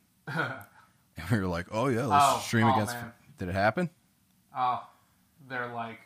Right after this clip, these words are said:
Speaker 1: pressing hard.
Speaker 2: They're bad. Flyers are
Speaker 1: They're
Speaker 2: fucking
Speaker 1: not this bad.
Speaker 2: bad.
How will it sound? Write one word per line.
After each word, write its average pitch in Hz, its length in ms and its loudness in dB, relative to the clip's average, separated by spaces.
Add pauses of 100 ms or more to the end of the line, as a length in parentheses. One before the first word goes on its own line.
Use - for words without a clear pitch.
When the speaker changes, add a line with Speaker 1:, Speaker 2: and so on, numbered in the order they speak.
(540)
Speaker 1:
pressing 143 480 -8
hard. 117 400 -2 (260)
Speaker 2:
They're 120 160 0
bad. 78 500 -8 (240)
Flyers 101 520 -2
are - 100 -16 (400)
Speaker 1:
They're 147 160 -6
Speaker 2:
fucking 160 280 2
Speaker 1:
not - 160 -16
this 160 260 -6
bad. - 220 -10
Speaker 2:
bad. - 120 -10